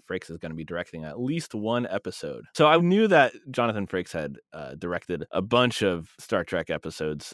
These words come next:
um, from various series in the past, but when I heard the news that he's directing in Picard, I was like, "Oh, I should re-, kind of refresh myself on what he's done," 'cause I know that he directed, I knew off the top of my head immediately that he directed Star Trek First Contact, which is arguably the best of the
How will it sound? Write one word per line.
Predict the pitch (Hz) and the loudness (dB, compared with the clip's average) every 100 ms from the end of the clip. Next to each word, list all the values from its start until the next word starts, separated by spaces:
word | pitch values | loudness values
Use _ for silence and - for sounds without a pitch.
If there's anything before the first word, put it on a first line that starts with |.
| 80 | -10
um, | 76 76 | -10 -8
from | 90 92 | -6 2
various | 170 196 92 - | 4 4 2 0
series | 107 69 64 | -2 -2 -6
in | 101 | -6
the | 98 | -2
past, | 120 76 - 98 | 0 -2 -6 -4
but | 87 101 | -4 -4
when | 107 101 | -4 -2
I | 110 | 0
heard | 147 | 0
the | 127 | 0
news | 113 110 | -2 -2
that | 95 76 | -4 -4
he's | 113 98 | -6 -4
directing | 104 95 92 90 | -2 -2 -4 -6
in | 85 - - | -8 -12 -16
Picard, | - 202 240 143 | 0 4 6 6
I | 110 | 2
was | 123 | 2
like, | 180 | 2
"Oh, | 220 | 4
I | 160 | 4
should | 165 151 | 2 0
re-, | 147 170 131 | -2 -2 -4
kind | 147 | -2
of | 127 | -2
refresh | 113 117 - | 0 0 0
myself | 113 - 90 | -2 0 -2
on | 90 | -2
what | 92 76 | -4 -4
he's | 92 | -4
done," | 90 | -4
'cause | 92 | -2
I | 110 | 0
know | 156 | 2
that | 156 113 | 2 0
he | 135 | -2
directed, | 117 117 - 110 104 - | 2 0 2 0 0 0
I | |
knew | 123 160 | 0 2
off | 143 | 0
the | 113 | 0
top | 123 | 0
of | |
my | 113 | 0
head | 101 107 | -2 -2
immediately | 80 98 104 85 71 73 - | -2 -2 -2 -4 -8 -12 -8
that | 98 | -6
he | |
directed | 90 95 92 87 85 | -2 -2 -2 -2 -4
Star | - 98 85 | -4 -6 -4
Trek | 82 - | -6 -6
First | 64 - | -12 -10
Contact, | 65 - - - | -12 -12 -14 -10
which | 85 - - | -10 -8 -10
is | 87 - | -10 0
arguably | 127 147 143 120 104 98 | 4 4 4 4 2 -2
the | 87 95 - | -4 -6 -2
best | 95 - - - _ - | -2 -2 -14 -18 _ -6
of | 90 82 85 | -4 -4 -8
the | 85 80 78 76 | -8 -6 -6 -6